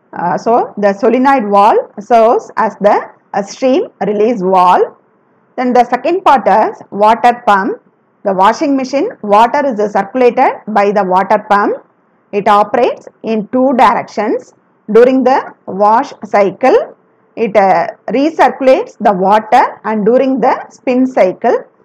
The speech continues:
it drains the water. So this is the function of water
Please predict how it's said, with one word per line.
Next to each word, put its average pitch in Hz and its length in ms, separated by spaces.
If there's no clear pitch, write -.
it 202 180
drains 240 360
the 320 180
water. 214 680
So 294 120
this 240 200
is 269 160
the 262 180
function 254 320
of 302 240
water 220 600